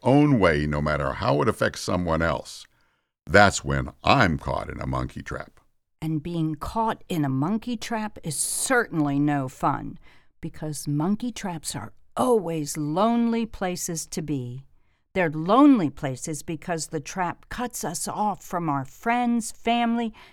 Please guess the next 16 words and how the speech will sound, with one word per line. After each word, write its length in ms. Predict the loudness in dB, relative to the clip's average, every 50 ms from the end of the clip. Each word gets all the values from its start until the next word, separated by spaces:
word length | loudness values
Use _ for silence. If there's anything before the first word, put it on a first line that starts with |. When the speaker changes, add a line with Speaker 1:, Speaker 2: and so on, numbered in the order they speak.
| _ _ _
Speaker 2:
and 280 | -2 -2 -2 -2 -4 -8
people 500 | -12 -6 -6 -6 -6 -4 -8 -8 -8 -6
who 180 | -6 -6 -6 -6 -10
care 400 | -16 -14 -12 -10 -8 -6 -4 -6
about 380 | -6 -6 -8 -10 -12 -12 -18 -20 -20 -20
us. 300 | -18 -14 -14 -12 -12 -14 -16 -20 -20 -20 _ _ _ _
And 220 | -2 0 0 0 0
that 240 | 0 -2 -2 -4 -6 -10 -10 -6
only 560 | -2 -2 0 2 2 2 0 0 -2 -2 -4
leaves 500 | -4 -2 -2 -2 -2 -2 -4 -6 -6 -2
room 400 | 0 2 2 2 2 0 -4 -8
for 320 | -10 -6 -6 -4 -2 -2
me, 420 | 0 0 0 -2 -2 -2 -2 -2 0
myself, 920 | 0 0 0 0 -2 -2 -4 -6 -6 -4 -2 0 2 2 2 2 0 -6 -14 -6
and 400 | -4 -2 0 0 0 -2 -2 -4 -6 -6
I. 460 | -4 -4 -4 -2 -4 -8 -10 -14 -20